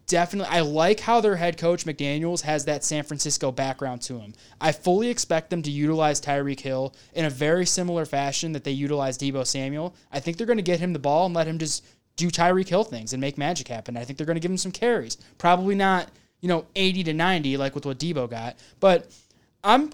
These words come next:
kinda comfortable, especially with where Tyreek Hill's, like, A D P has fallen into that, like, two oh seven,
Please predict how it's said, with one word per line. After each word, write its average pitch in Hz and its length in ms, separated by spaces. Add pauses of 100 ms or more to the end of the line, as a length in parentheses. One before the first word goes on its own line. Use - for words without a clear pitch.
(100)
kinda 320 320
comfortable, 175 580
especially 190 380
with 233 120
where 175 180
Tyreek 175 420
Hill's, 165 440
like, 151 180
A 160 120
D 175 100
P 180 140
has 156 160
fallen 151 440
into 151 120
that, 143 180
like, 139 160
two 170 240
oh 151 80
seven, 156 560